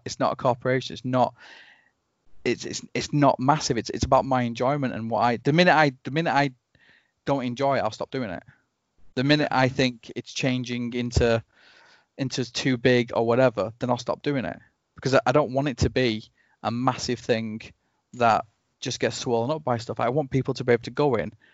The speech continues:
go and chat to people, go and have a good laugh, geek out, and then leave. And that was very much Amy's idea. She wanted, she wanted people, her, her mates to come along, but a lot of her mates aren't into comics. Make it free,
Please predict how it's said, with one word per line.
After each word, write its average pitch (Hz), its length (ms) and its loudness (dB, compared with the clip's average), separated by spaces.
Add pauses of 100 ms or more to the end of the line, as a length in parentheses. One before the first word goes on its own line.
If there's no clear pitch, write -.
(320)
go 151 160 2
and 143 80 0
chat - 260 0
to - 120 -6
people, 90 460 -6 (280)
go 139 160 4
and 135 80 4
have 131 120 0
a 127 40 -8
good 123 140 -2
laugh, 110 360 -6 (360)
geek 147 240 4
out, 107 340 2
and 123 80 -8
then 123 80 -2
leave. 139 220 -2
And 135 100 2
that 180 80 0
was 165 180 -6 (160)
very 156 180 4
much 160 180 -2
Amy's 143 300 2
idea. 123 440 2 (380)
She - 160 -2
wanted, 165 360 0
she 160 120 -4
wanted 156 260 -4
people, 131 280 0
her, 131 120 4
her 120 240 2
mates 147 300 2
to - 80 -8
come 127 160 -2
along, 110 320 -2 (760)
but - 160 4
a - 60 2
lot 151 160 8
of 135 60 8
her 131 80 6
mates 127 240 2
aren't 113 160 2
into 120 140 -8
comics. 170 520 -4 (280)
Make 127 240 0
it 120 100 0
free, 151 300 -2